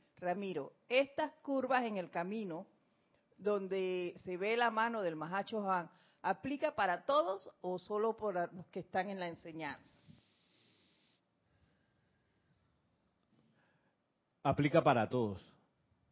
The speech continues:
Speaker 2: Aplica para todos. La bendición nuestra es que conocemos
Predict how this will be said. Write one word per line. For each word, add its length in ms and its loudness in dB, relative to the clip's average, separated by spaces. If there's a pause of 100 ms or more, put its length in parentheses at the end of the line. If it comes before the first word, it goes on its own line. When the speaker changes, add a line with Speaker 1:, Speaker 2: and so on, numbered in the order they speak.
(1080)
Speaker 2:
Aplica 320 4
para 240 6
todos. 320 8 (440)
La 180 10
bendición 440 8
nuestra 340 6
es 60 4
que 440 6 (1200)
conocemos 720 4